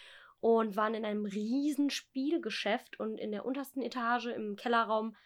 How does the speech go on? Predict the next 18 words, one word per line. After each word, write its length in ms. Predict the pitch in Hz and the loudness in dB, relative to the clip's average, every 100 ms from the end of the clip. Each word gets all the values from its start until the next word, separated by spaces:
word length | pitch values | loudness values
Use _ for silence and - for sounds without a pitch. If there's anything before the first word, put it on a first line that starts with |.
| - _ | -20 _
hatten 280 | - - 226 | -6 -4 -4
die 80 | 214 | -4
dann 180 | 208 - | -4 -2
eben 260 | 214 196 190 | -4 -4 -6
sowas 560 | 196 190 196 - - | -6 -4 -6 -8 -6
auf 160 | - 196 | -4 -4
die 80 | 196 | -6
Beine 360 | 180 190 269 | 2 6 6
gestellt. 580 | 285 - - 277 370 - _ - - | 6 4 4 6 6 4 _ 4 6
Hat 160 | 262 | 8
auch 60 | - | 6
ein 100 | 254 | 2
bisschen 260 | 339 311 262 | 2 2 2
was 200 | 262 - | 2 -2
gekostet, 480 | 202 294 359 294 | 6 10 10 8
aber 160 | 214 202 | 4 4
das 180 | 208 208 | 4 0
war's 260 | 196 196 | -2 -2